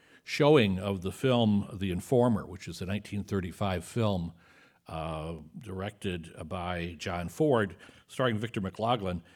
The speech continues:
Uh, film was based on the novel The Informer by Liam O'Flaherty. And what it's about is a, a guy, Victor McLaglen, who is a drunk,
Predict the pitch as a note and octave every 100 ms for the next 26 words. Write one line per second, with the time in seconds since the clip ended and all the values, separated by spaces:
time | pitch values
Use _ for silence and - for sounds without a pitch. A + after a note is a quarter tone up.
0 | - _ - G#2+ G2+ F#2+ D#3+ D3 G#2+ B2+
1 | A#2 - A2+ G#2+ G2 G#2+ A#2 A2+ F#2+ F2
2 | F2 - A#2 A2 F#2 F2 F2+ G2+ F#2+ F2+
3 | - A2+ G#2+ E2 - G#2 A2+ G3 - A#2+
4 | C3 C3 G2+ G2 G2+ F#2 F#2+ - - -
5 | - _ - G2+ F#2+ F2+ F2+ - _ _
6 | _ _ _ _ _ - B2 G#2+ F#2 D3+
7 | C3 A#2 A2+ A2 G2 F2 F2+ G#2+ G2 G2
8 | F#2+ F2 F#2 E2 F#2 A2 B2+ G#2 F2+ -